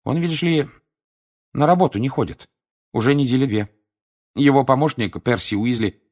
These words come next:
говорит, наверное, он заболел. Приказы присылает с совами. Только чур никому ни слова, ладно? А тут еще эта репортерша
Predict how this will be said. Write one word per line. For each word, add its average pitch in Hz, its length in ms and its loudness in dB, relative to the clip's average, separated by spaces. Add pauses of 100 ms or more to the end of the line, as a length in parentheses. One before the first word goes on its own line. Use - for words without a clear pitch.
(100)
говорит, 123 500 4
наверное, 123 520 0
он 107 160 -2
заболел. 92 480 -2 (680)
Приказы 147 460 4
присылает 107 580 0
с - 40 -8
совами. 90 680 -2 (720)
Только 131 240 0
чур 113 200 -2
никому 107 300 -4
ни 113 80 -4
слова, 69 240 -6
ладно? 113 300 -6 (480)
А - 100 -4
тут - 160 -2
еще 123 180 0
эта 98 160 0
репортерша 110 720 -2